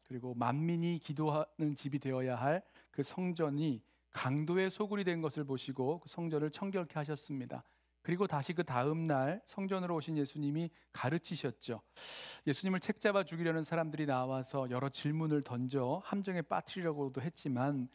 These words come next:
예수님은 그 질문들을 통해서 오히려, 어, 진리를 드러내 가르쳐 주셨습니다.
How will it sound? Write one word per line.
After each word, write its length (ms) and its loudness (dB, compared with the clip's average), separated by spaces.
예수님은 580 2
그 160 -2
질문들을 540 0
통해서 500 0
오히려, 560 4
어, 180 0
진리를 800 2
드러내 420 2
가르쳐 380 0
주셨습니다. 680 -6